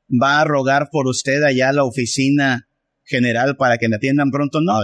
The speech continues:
haga su cita, a ver si hay agenda, si no, pues ahí nos vemos. Yo estoy por terminar mi turno, ¿no? ¿Ha visto a un doctor llorar con lágrimas por su paciente allí?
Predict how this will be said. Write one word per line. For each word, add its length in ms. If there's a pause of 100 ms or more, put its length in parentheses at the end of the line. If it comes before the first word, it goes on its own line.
(460)
haga 220
su 140
cita, 380
a 40
ver 200
si 180
hay 200
agenda, 560
si 160
no, 200
pues 160
ahí 120
nos 180
vemos. 360 (200)
Yo 80
estoy 180
por 160
terminar 420
mi 120
turno, 420
¿no? 180 (1800)
¿Ha 120
visto 240
a 20
un 100
doctor 480
llorar 460
con 220
lágrimas 500
por 140
su 160
paciente 480
allí? 360